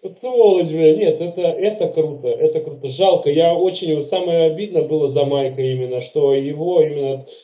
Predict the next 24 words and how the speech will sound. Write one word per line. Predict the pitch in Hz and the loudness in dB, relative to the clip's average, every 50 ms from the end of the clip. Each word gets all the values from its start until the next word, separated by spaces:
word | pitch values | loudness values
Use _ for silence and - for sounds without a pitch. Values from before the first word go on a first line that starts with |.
| _ _ | _ _
Но | 196 214 233 233 214 202 170 | 2 6 6 6 6 4 2
на | 190 196 | 0 -2
самом | 196 - 240 247 240 214 196 180 | 0 0 0 -2 0 -2 -4 -4
деле | 165 180 175 160 151 160 | -4 -4 -2 0 2 0
это | - - - - | 2 2 -2 0
было | 190 190 180 175 | 0 0 0 2
логично. | 160 156 156 156 151 156 151 - - 131 123 117 | 2 2 2 2 0 -6 -10 -12 -10 -6 -6 -6
Он | 117 - 156 175 175 175 | -4 -2 -4 -4 -2 -4
выбрал | 190 180 180 175 165 | -4 -4 -4 -4 -2
такую | 180 175 175 175 180 175 | -2 -2 -2 -2 -4 -6
судьбу, | 170 - 190 165 160 175 202 214 214 214 214 - - - _ _ _ | -6 -8 -8 -8 -4 0 2 2 2 2 -2 -10 -18 -20 _ _ _
он, | - 151 151 156 160 160 | 0 2 4 4 6 6
э, | 156 156 151 147 147 147 | 6 6 6 4 2 2
ушёл | 147 160 165 - - 196 175 156 | 2 0 0 -2 0 2 2 2
с | 135 131 | 0 0
полиции | 170 170 175 180 170 - - 156 147 | -2 -2 -2 -2 -2 -6 -10 -10 -10
и | |
стал, | 135 - - 170 156 147 143 139 139 135 | -8 -4 2 2 4 4 4 2 2 2
э, | 131 131 131 131 131 131 127 131 | 2 2 2 2 2 2 0 0
гангстером, | 131 175 196 202 196 - - 156 139 135 131 | 2 2 2 2 0 -2 -4 -4 -4 -2 -2
который | 151 143 147 156 156 147 | -2 0 2 0 0 0
убивает. | 143 151 165 180 185 185 175 170 175 - - | -2 -4 -2 0 2 2 2 0 -2 -8 -14
Чи-, | - 240 262 - | -16 -16 -16 -10
киллер, | - 294 285 285 254 233 220 214 - | -10 -8 -2 2 4 4 4 2 -4